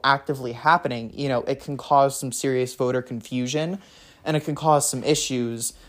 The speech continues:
And also, you know, there's no real need at this point in time for me to start asking you for contributions because, you know,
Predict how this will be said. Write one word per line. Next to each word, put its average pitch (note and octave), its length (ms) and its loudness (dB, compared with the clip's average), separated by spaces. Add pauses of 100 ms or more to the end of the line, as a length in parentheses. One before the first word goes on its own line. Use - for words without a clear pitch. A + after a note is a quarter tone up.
(140)
And D#3+ 120 2
also, D3 680 8 (260)
you D#3+ 120 4
know, A#2 300 0 (420)
there's F3+ 260 8
no F#3+ 220 10
real F3 360 6
need C#3 480 0
at B2 140 2
this C#3+ 160 0
point D3 320 -6
in B2 80 -6
time C#3 300 -4
for C3 180 -4
me C3 260 -4
to B2+ 160 -8
start C3+ 320 2
asking B2+ 480 -4
you B2 400 -2
for - 220 -2
contributions A#2+ 1040 -4 (380)
because, C#3 840 6 (560)
you F3 100 2
know, C3 220 4